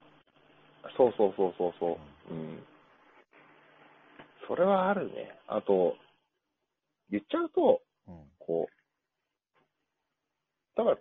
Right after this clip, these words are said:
Speaker 1: 当人対当人の話なのに、
Speaker 2: うん。
Speaker 1: 大きく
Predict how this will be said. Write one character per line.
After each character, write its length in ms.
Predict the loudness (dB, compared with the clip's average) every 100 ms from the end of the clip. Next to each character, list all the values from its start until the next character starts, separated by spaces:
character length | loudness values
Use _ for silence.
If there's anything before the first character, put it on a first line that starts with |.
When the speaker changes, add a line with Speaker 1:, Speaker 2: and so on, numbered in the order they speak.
| -2
Speaker 1:
当 260 | 0 2 0
人 240 | -2 -6 2
対 200 | 2 2
当 240 | 2 4 4
人 200 | 0 -6
の 80 |
話 340 | -4 -2 -2 -4
な 80 | -10 _ _ -10
の 120 | -2
に、 300 | 0 0 -4 _ _ -20
Speaker 2:
う 40 |
ん。 200 | -20 -20 _ _ _
Speaker 1:
大 280 | 4 6 6 4
き 160 |
く 80 | -16